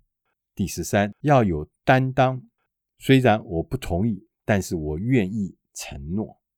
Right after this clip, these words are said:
第十四，交付成果。这十四个虽然听了头昏脑胀，但是每一个都值得你认真的去思考，因为 Amazon 透过各种方式来强化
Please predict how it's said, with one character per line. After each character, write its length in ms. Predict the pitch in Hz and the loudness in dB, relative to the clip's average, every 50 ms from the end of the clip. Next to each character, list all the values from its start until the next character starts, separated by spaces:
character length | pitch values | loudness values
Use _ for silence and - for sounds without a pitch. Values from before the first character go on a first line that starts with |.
| _ _ _ _ _ | _ _ _ _ _
第 140 | - 117 95 | -6 -6 -6
十 180 | - - - | -4 -8 -10
四， 260 | - - - 98 - _ _ _ _ _ _ _ | -10 -8 -10 -10 -12 _ _ _ _ _ _ _
交 380 | - - 127 107 104 107 104 | -2 2 4 4 4 4 2
付 340 | 98 - - - 113 90 78 | -2 -8 -10 -8 -8 -8 -8
成 380 | 73 - - - - 80 87 95 | -8 -12 -14 -14 -12 -10 -10 -10
果。 180 | - 71 62 - _ _ _ _ _ _ _ _ _ _ _ _ _ _ _ _ _ - | -10 -12 -16 -16 _ _ _ _ _ _ _ _ _ _ _ _ _ _ _ _ _ 4
这 120 | - 196 | 4 4
十 200 | 139 - - 131 | 4 4 -2 -6
四 200 | 127 - 185 156 | -4 0 0 0
个 220 | 117 104 87 69 - _ - | 0 0 -2 -4 -8 _ -16
虽 200 | - - 120 113 | -8 -2 0 0
然 160 | 104 98 98 | 0 0 -2
听 240 | - - - 104 104 | -4 -4 -2 -2 -2
了 60 | 92 | -2
头 180 | - - 85 | -2 -2 -2
昏 100 | 92 104 | 0 0
脑 160 | 101 87 71 - | -2 -2 -4 -6
胀， 260 | - 104 92 - - _ _ _ _ _ _ - | -6 -8 -8 -8 -12 _ _ _ _ _ _ -4
但 160 | - 113 101 | -4 -2 -2
是 160 | 95 - 104 | -2 -4 -4
每 180 | 95 98 101 92 | -2 -2 -2 -2
一 160 | 80 101 131 | -2 -4 -8
个 300 | 160 - 180 135 - _ _ _ _ | -4 -2 -2 -2 -2 _ _ _ _
都 200 | - 107 98 101 | -2 0 0 0
值 240 | 101 - - - 90 92 | -2 -6 -10 -10 -10 -8
得 340 | - 107 101 101 95 - - - | -4 -4 -4 -4 -4 -8 -12 -12
你 220 | 82 80 80 90 120 | -10 -10 -8 -4 2
认 240 | 143 175 131 98 85 | 2 4 4 2 0
真 280 | - 107 101 101 104 | 0 0 0 0 -2
的 240 | 98 92 82 76 - _ | -2 -4 -6 -8 -12 _
去 340 | - - - 127 92 80 - _ | -12 -6 -4 -4 -4 -6 -8 _
思 260 | - - - 135 135 | -14 -10 -6 -6 -6
考， 260 | 117 98 - - _ _ _ _ _ _ _ _ _ _ | -6 -6 -10 -12 _ _ _ _ _ _ _ _ _ _
因 180 | - 120 123 123 | 0 2 4 4
为 260 | 120 107 92 90 - _ _ | 4 4 2 0 -4 _ _
Amazon 540 | - 120 120 117 110 104 92 90 82 78 - _ - | -2 0 2 4 4 4 2 0 -4 -6 -12 _ -14
透 260 | - - - 180 135 | -6 0 2 2 2
过 260 | 120 - 131 117 - _ - | 2 2 0 0 0 _ -8
各 280 | - 285 285 240 180 127 | 0 2 4 4 4 2
种 300 | - - 87 82 80 80 | 0 -6 -8 -8 -8 -12
方 400 | - - - 135 127 123 127 127 | -14 -6 -4 -2 -2 -2 -4 -6
式 240 | - - - 113 | -8 -8 -8 -8
来 220 | 82 80 87 95 95 - | -6 -6 -6 -8 -8 -8
强 340 | - - - 90 92 104 | -10 -8 -8 -6 -8 -6
化 240 | 117 139 147 117 98 | -4 -4 -4 -4 -6